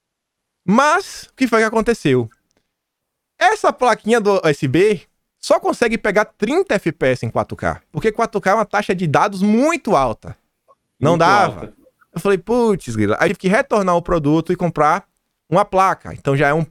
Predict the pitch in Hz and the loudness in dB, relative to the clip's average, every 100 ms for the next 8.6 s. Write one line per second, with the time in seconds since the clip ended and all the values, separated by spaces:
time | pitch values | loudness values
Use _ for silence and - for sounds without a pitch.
0 | - 151 143 156 - 170 139 101 - _ | -4 0 0 0 -2 0 -2 -4 -10 _
1 | - _ _ _ _ _ _ _ 262 311 | -20 _ _ _ _ _ _ _ -2 0
2 | 277 185 - 196 254 - 247 - 220 185 | -2 -2 -8 -4 -2 -2 -4 0 0 2
3 | 185 151 - 240 - 392 247 185 180 - | 0 -2 -4 -4 -2 -2 0 0 0 0
4 | 170 180 156 127 139 202 165 101 - 214 | 0 0 -2 -2 0 0 0 -2 2 2
5 | 262 196 233 - 208 208 196 214 220 - | 2 -2 -2 -2 -2 0 0 -2 -6 -2
6 | 180 190 - 117 143 - 190 185 123 135 | 0 -2 -2 -6 -6 -4 0 0 0 -2
7 | 156 131 - 247 233 214 214 302 - 190 | -2 -4 -4 0 0 -2 -4 -8 -4 -2
8 | 160 156 143 - 107 92 | -2 -2 -4 -2 -2 -4